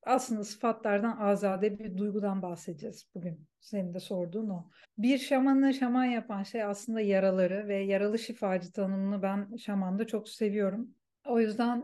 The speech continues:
Melek'le de o yaraları görerek tanıştık. Ben normalde aileden fotoğrafçı, bir profesyonel fotoğrafçı, sanatçı bir dayının yeğeni olarak yetiştim.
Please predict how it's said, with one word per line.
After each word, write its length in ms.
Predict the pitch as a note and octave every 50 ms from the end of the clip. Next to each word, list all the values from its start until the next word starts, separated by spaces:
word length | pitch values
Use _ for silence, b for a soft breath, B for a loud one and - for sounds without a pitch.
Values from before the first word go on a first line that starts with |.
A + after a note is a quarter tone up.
| - C4+
Melek'le 560 | A#3+ G#3 G#3+ A3+ A#3 B3 C4 C4 - A#3 G#3+ G3+
de 260 | A#3+ A#3+ B3 B3 - -
o 80 | G#3+
yaraları 420 | G#3+ G#3+ G#3+ G#3+ A3 A3 A3 A3+ A#3
görerek 520 | G#3 G#3 G3+ G3+ A3+ G#3+ G3 F3+ - _
tanıştık. 500 | - F3 F3 E3+ E3 - - C#4 C4+ - b b b b
Ben 240 | - G3+ A3+ B3+ C4
normalde 640 | C4 C4 C4 B3+ C4 C4+ C4+ C4+ C4 D4 D#4+ F4 F#4
aileden 640 | - - A#3 A3+ A3+ A3+ A#3 A#3+ B3+ B3+ B3+ B3
fotoğrafçı, 840 | - A#3 A3+ A3+ A#3 A3 A3+ A#3 A3+ A3+ A3+ A3+ - C4 B3+ B3 B3+ -
bir 440 | C4+ A#3 A3+ A3+ A3 A3+ - - _ _
profesyonel 580 | _ - G#3+ G3+ A3 A3+ - - A#3+ B3 B3+ B3+
fotoğrafçı, 600 | B3+ - A3+ A3+ A3+ G3+ G3+ G3 G3 G3 - -
sanatçı 560 | - - G#3+ G#3 G#3+ A3 A3 A3 - A#3+ A3
bir 240 | A#3 A#3+ A#3+ A#3+ - _ G#3
dayının 540 | F#3+ F#3+ G#3 G#3+ A3 A3 A#3 A#3+ A#3+ A#3
yeğeni 320 | A#3 A3 G#3 G#3+ A3+ A#3+ B3+
olarak 400 | A3+ G3+ F#3+ F3+ F3+ F3 - -
yetiştim. 440 | F#3+ F#3 - - - - - C#4+